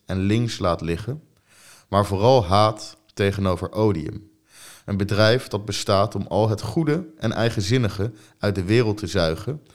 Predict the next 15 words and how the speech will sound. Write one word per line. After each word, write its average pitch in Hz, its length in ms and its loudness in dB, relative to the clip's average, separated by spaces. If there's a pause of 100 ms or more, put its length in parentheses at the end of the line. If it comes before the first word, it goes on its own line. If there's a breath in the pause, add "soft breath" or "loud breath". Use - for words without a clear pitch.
(180 loud breath)
en 104 180 -4
om 151 180 -2
te 131 120 -6
vormen 107 420 0
tot 107 180 -6
winstgevende 113 880 -2
eenheidsworst. 87 1040 -4 (800 loud breath)
Het 107 180 -4
bedrijf 117 680 2
dat 107 160 -4
hem 107 160 0
de 98 60 2
halve 120 420 2
wereld 120 420 0
overstuurt 110 800 -2